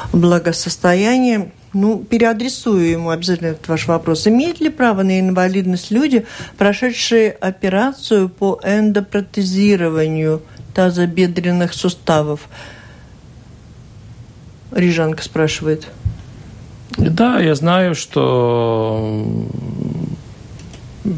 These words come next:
Speaker 2: люди, перене-, перенес-, которые перенесли эту операцию, и часть становится нашими клиентами.
Speaker 1: Там в зависимости от того,
Speaker 2: Исхода.
Speaker 1: как удачно прошла
Speaker 2: Да.
Speaker 1: операция,
Speaker 2: Да, да.
Speaker 1: она может быть неудачной?
Speaker 2: Ну, естественно.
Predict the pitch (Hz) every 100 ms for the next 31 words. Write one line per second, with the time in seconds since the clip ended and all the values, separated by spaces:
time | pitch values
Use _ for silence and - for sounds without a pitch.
0 | 147 - 143 147 123 - 127 123 131 131
1 | 113 - 123 117 120 - 120 120 120 127
2 | 123 - - - - - - 131 123 135
3 | 131 120 147 120 135 123 131 151 196 196
4 | 180 151 127 120 120 120 120 120 143 143
5 | - - 127 113 - 120 110 62 - 60
6 | - - - - - - - - - -
7 | - - - 214 214 196 208 233 233 233
8 | 220 214 220 208 208 - 208 214 226 220
9 | 180 226 165 220 208 233 220 - 226 214
10 | 226 233 214 208 208 208 220 302 320 254
11 | 202 190 - - 175 185 196 202 202 190
12 | 202 202 196 202 262 285 254 208 117 110
13 | 156 -